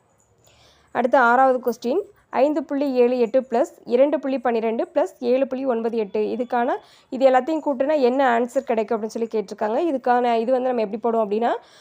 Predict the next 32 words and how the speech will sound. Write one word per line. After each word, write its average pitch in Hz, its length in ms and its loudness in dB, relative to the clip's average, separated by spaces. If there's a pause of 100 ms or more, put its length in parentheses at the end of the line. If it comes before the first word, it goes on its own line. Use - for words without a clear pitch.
(200)
ஃபஸ்ட்டு 269 280 2
வந்து 339 140 2
புள்ளி 339 320 -2
வச்சதுக்கு 254 520 2 (120)
இந்த 254 200 0
சைடு 269 260 2
உள்ள 254 160 0
நம்பர் 226 300 0
எல்லாத்தையும் 214 380 0
சேம் 240 260 2
எழுதிடுவோம். 226 380 0
அதுக்கு 247 200 -2
அடுத்து 262 200 -4
எத்தனை 247 280 -2
டிஜிட் 226 320 -6
வருதோ 214 180 0
அது 254 140 0
எல்லாத்தையும் 240 360 -2
புள்ளிக்கு 262 360 -4
அப்புறம் 233 240 0
வர்றதெல்லாம் 220 540 0
சேம் 220 240 -2
எழுதுவோம் 208 320 -2
இல்லையா? 214 220 0 (580)
இப்போ 247 220 2 (160)
ஐந்து 285 300 2
புள்ளி 262 320 -4 (140)
ஏழு 233 260 2 (120)
எட்டு, 208 360 -4 (600)
அடுத்து 247 340 -2
இரண்டு 277 360 2
புள்ளி 262 320 -4